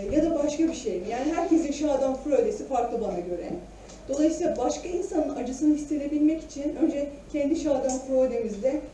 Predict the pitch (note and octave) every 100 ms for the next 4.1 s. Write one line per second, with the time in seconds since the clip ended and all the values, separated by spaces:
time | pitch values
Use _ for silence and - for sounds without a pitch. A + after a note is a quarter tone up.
0 | - A#3 A#3+ A3+ G#3+ G3 F3+ F3+ F3+ F#3
1 | F3 E3 - G3 E3 - - - B3+ C4
2 | A3 G#3+ A3 A3 G#3+ G3 G3 F#3+ F#3 G3+
3 | F#3 G3 G3 F#3 F#3+ F3 F3+ F3 E3 D#3
4 | D#3